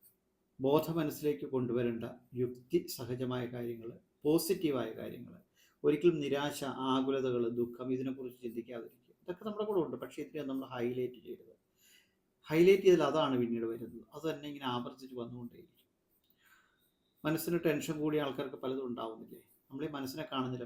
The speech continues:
പക്ഷേ അതിന് പലതും നമ്മുടെ ജീവിതത്തിൽ ചെയ്യാനാണ്. അതുകൊണ്ട് മനസ്സിനെ നിയന്ത്രിക്കേണ്ടിയിരിക്കുന്നു. എൻ എൽ പി തുടങ്ങിയ ടെക്നിക്കുകളിലൂടെ നമുക്ക് ഇന്ന് വളരെ ഈസി ആയിട്ട് ഒരു എൻ എൽ പി പ്രാക്ടീഷണർക്ക്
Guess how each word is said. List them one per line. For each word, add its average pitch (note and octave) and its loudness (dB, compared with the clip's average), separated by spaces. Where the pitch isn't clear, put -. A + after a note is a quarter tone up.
പക്ഷേ B2 -12
അതിന് C3 -6
പലതും D3+ 2
നമ്മുടെ B2 -4
ജീവിതത്തിൽ A#2+ -2
ചെയ്യാനാണ്. B2+ -10
അതുകൊണ്ട് D3 -10
മനസ്സിനെ D#3 -6
നിയന്ത്രിക്കേണ്ടിയിരിക്കുന്നു. A#2+ -6
എൻ B2+ 0
എൽ C3 0
പി C3 0
തുടങ്ങിയ A#2+ 0
ടെക്നിക്കുകളിലൂടെ A#2+ -4
നമുക്ക് A#2 -12
ഇന്ന് C3+ -14
വളരെ D#3+ -2
ഈസി D#3+ 0
ആയിട്ട് B2+ -2
ഒരു D3 4
എൻ C3 0
എൽ D3 -4
പി D3+ 0
പ്രാക്ടീഷണർക്ക് B2 -4